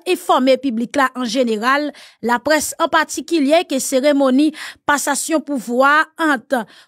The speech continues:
konseye prezidan Edgar Leblanc Fis a konseye prezidan Lesli Voltaire ap fèt jounen jodi a, menm apati de 10 30 nan vil la. Dakèy evenman sa ap make yon etap sinifikativ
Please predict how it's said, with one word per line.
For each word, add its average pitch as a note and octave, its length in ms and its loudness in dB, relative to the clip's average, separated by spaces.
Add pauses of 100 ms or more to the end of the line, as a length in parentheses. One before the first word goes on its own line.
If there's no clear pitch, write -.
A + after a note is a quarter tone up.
(140)
konseye D4+ 540 2
prezidan B3+ 640 0 (240)
Edgar C#4+ 400 2
Leblanc C4 400 0
Fis - 460 -6
a C#4 420 -2
konseye C4+ 720 0
prezidan B3+ 680 -2 (280)
Lesli D4 520 0
Voltaire C4+ 720 0 (320)
ap D4 140 0
fèt B3+ 260 0
jounen G4 440 0
jodi A#3+ 360 0
a, G#3+ 100 0
menm D4 420 2 (340)
apati B3+ 500 -2
de A3+ 100 0
10 C4+ 320 0 (120)
30 B3+ 420 -2
nan C#4+ 300 2
vil C#4 160 0
la. C#4+ 120 2
Dakèy F#3+ 460 -8 (340)
evenman A3 460 2
sa D4 240 2
ap B3+ 260 -4
make A#3 300 -2
yon A#3 240 -2
etap A3+ 340 -2
sinifikativ F4+ 1040 -2